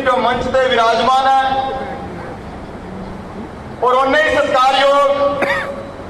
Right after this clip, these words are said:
ਭਾਰਤੀ ਜਨਤਾ ਪਾਰਟੀ ਦੇ ਸਾਰੇ ਕਾਰਜਕਰਤਾ ਭੈਣੋ ਤੇ ਭਰਾਓ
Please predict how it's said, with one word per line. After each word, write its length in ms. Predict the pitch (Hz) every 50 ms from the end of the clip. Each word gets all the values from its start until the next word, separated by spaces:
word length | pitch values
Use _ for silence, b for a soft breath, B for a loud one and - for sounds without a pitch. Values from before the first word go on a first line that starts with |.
| - - - -
ਭਾਰਤੀ 400 | 247 311 - 240 233 277 277 269
ਜਨਤਾ 360 | 277 269 269 262 262 269 269
ਪਾਰਟੀ 420 | 269 269 254 254 254 262 254 269 269 254
ਦੇ 100 | 269 277 277 277
ਸਾਰੇ 280 | 269 262 262 269 269 277
ਕਾਰਜਕਰਤਾ 600 | 269 240 240 254 254 254 262 254 - 262 254 254
ਭੈਣੋ 320 | 247 - 220 220 226 226
ਤੇ 120 | 233 233 226
ਭਰਾਓ 500 | - 220 - - - - - - -